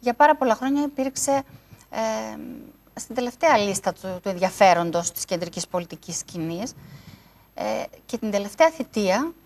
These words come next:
με τον Θόδωρο τον Καρυπίδη, κατάφερε να ανεβάσει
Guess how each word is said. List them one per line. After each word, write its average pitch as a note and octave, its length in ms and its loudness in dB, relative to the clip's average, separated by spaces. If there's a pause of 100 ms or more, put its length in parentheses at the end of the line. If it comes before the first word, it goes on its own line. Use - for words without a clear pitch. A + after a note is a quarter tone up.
με F#3+ 160 -12
τον F3 480 -6
Θόδωρο G3 280 0
τον F#3 100 -6
Καρυπίδη, E3 720 -4 (580)
κατάφερε A3 560 0
να C#4 180 2 (420)
ανεβάσει G3+ 420 -2